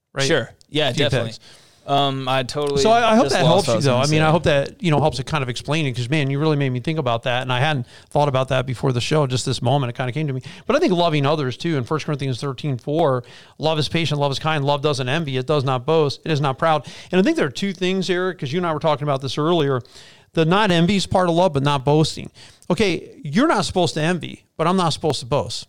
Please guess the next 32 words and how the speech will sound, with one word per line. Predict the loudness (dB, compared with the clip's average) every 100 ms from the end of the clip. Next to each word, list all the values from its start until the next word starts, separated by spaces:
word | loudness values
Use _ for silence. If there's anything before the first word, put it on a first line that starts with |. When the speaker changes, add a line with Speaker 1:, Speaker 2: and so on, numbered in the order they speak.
| _ -6
Speaker 2:
Mm-hmm. | -4 -2 -4 -6 _ _ _ -6
Sure. | -2 2
Speaker 1:
You | 4
wouldn't | 4 4
have | 0
to | 2
envy | 2 2 2
if | 2
I | 2
wasn't | 4 4
boasting. | 4 4 0 -12 -16 -20 _ -4
Speaker 2:
Yeah. | -2 -2 -4 -16 _ -2
Speaker 1:
Right? | 0 0 -2 -10 _ _
Speaker 2:
Right. | 0 0
And | 0 -2
I | 0 0
think | 0 -4 -2
sometimes | -2 2 0 0
people, | -2 0 2 0
especially | 0 -2 -4 -2 -2
in | -2
social | -4 -4 -2
media, | -2 0 -2 -2 -8 -20 _ -14
do | -2 4 6
it | 4 0
to | -2 0
point | 0 0 -2
it | -4 -4
back | -4 -4 -6
to | -10
them. | -6 -4 -2
Speaker 1:
Right. | -2 -2